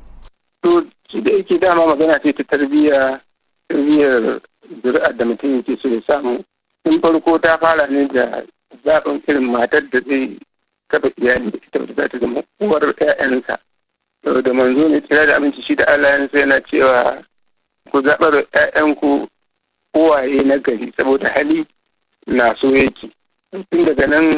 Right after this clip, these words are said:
mutum zai duba mace da take da, wato, asali mai kyau na tarbiyya, wadda ita kuma ta samu albarkacin wannan tarbiyyar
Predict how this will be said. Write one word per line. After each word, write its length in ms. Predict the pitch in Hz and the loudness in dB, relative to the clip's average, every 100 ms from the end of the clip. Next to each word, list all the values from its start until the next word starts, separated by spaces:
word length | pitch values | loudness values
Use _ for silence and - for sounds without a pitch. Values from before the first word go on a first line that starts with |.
| 143 _ _ _ _ _ _ _ _ _ | -4 _ _ _ _ _ _ _ _ _
mutum 240 | - - - | -4 0 0
zai 120 | 151 | 0
duba 300 | 139 143 143 | 0 0 2
mace 360 | 127 - - 269 - | 0 -4 -8 -8 -8
da 100 | - | -4
take 300 | 143 - 254 | -4 -2 -6
da, 360 | - 110 - - _ _ _ _ _ - | -4 -6 -6 -10 _ _ _ _ _ -8
wato, 340 | 156 143 135 - | -6 -4 -4 -4
asali 380 | 135 - 151 156 | -4 0 2 2
mai 180 | 147 127 - | 2 -2 -2
kyau 200 | - 151 | -2 0
na 100 | 139 | 0
tarbiyya, 640 | - 151 147 160 147 135 - _ _ _ _ _ _ _ _ 123 | -2 -4 0 2 2 0 -6 _ _ _ _ _ _ _ _ -6
wadda 140 | 180 | -4
ita 160 | 277 147 | -2 0
kuma 200 | 151 147 | 0 0
ta 300 | 156 156 151 | 0 0 0
samu 460 | 147 127 135 139 120 - | 0 0 2 0 -2 -10
albarkacin 500 | 123 123 147 135 139 | -6 -2 -2 -2 -2
wannan 300 | 135 120 117 | 0 0 -2
tarbiyyar 500 | - 120 123 127 110 | -2 -2 0 -2 -2